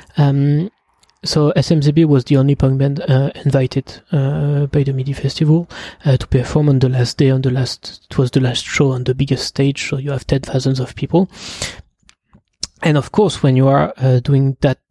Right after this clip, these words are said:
kind of official, uh, performances, uh, so it's a music festival, so it's approved by the authorities. So you have to give the lyrics and the songs, uh, to the authorities,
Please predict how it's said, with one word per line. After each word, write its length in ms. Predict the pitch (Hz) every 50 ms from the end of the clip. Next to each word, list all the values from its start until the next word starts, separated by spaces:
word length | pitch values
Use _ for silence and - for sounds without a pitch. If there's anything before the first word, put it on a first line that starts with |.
| -
kind 260 | - - 143 139 131 135
of 140 | 123 - -
official, 600 | 147 120 - 147 - - - 147 143 135 - _ _ _ -
uh, 160 | 139 135 135 127
performances, 800 | - 139 123 - - 156 151 147 135 - - 139 131 - - - - - - - _ _ -
uh, 260 | 147 147 143 143 135
so 160 | - - -
it's 200 | 123 123 - - 139
a 20 |
music 260 | 135 139 135 131 139
festival, 480 | - - 143 - - - 139 143 127 127
so 140 | - - 135
it's 200 | 127 - - -
approved 380 | - - - 147 139 127 -
by 120 | - 127 123
the 160 | - 143 135
authorities. 580 | 131 - - 151 156 151 143 - - 135 127
So 220 | - - - - 127
you 180 | 123 131 127
have 240 | 123 127 127 - -
to 100 | - - -
give 240 | - - 143 131 -
the 140 | - 135 123
lyrics 500 | 131 135 131 143 143 143 - - - - - - - - - - - -
and 180 | 143 127 131
the 80 | 135 127
songs, 480 | - - - 151 151 151 151 - - - - - - -
uh, 140 | - 143 127
to 100 | - 143
the 140 | 135 139 147
authorities, 640 | 139 131 - - 151 147 147 - - 143 135 -